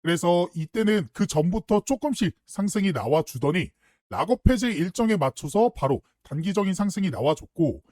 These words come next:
이전과는 다르게 조금, 조금 상승한 거 아니냐라고 생각하실 수도 있는데요. 이거 같은 경우에도 캔들이 좀 작아 보이지만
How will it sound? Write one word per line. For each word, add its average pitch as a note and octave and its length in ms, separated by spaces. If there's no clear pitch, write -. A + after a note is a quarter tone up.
이전과는 B3+ 540
다르게 F3 320
조금, A#3 400
조금 D4+ 340
상승한 C4+ 380
거 A3+ 80
아니냐라고 D3+ 480
생각하실 G#3+ 460
수도 F#3 200
있는데요. B2 460
이거 G3+ 220
같은 G3 280
경우에도 G3 560
캔들이 D#4 340
좀 G#3+ 140
작아 B3+ 220
보이지만 E3+ 480